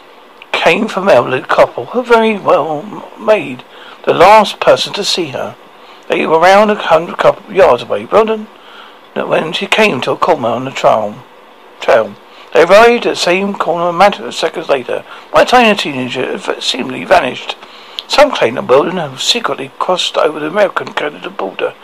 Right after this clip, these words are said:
with mystery boyfriend. If she had, it must have been a spur of the moment decision. She had taken her clothes, documentation, or any money with her.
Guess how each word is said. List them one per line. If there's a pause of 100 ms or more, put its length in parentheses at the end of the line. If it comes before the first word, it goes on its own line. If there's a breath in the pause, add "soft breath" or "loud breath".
(300 loud breath)
with
mystery
boyfriend. (320 loud breath)
If
she
had,
it
must
have
been
a
spur
of
the
moment
decision. (300 loud breath)
She
had (280)
taken
her
clothes,
documentation, (380 loud breath)
or
any
money
with
her.